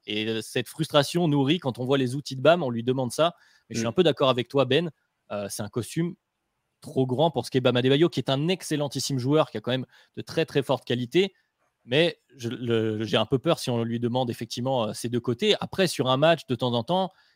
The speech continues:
Speaker 1: il est peut-être capable de le faire et ce serait, ce serait extraordinaire pour le Heat. Mais, euh, c'est beaucoup demander à un Bam Adebayo qui est quand même,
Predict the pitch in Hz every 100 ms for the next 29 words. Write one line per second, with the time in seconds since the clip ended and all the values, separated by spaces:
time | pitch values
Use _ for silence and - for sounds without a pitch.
0 | _ 113 - 135 160 - 127 135 127 131
1 | 123 185 147 117 117 127 113 120 - 117
2 | - 120 123 131 123 117 131 170 - 107
3 | 123 131 110 - _ _ _ - 120 151
4 | - 165 131 131 143 165 - 117 117 127
5 | 120 117 117 117 151 - 113 117 131